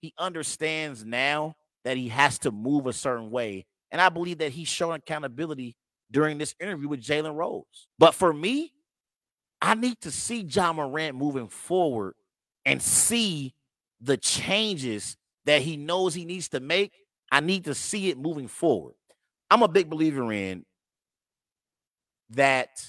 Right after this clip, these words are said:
the best apology is change behavior. I believe that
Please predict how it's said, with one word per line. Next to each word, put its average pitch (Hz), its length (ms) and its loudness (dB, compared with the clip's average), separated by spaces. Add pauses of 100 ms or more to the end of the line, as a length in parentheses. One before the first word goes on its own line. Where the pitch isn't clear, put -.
(580)
the 120 80 -2
best 170 600 6
apology 185 800 2
is 120 140 -6
change 135 380 0
behavior. 98 360 -8 (920)
I 202 80 12
believe 196 380 2
that 139 320 4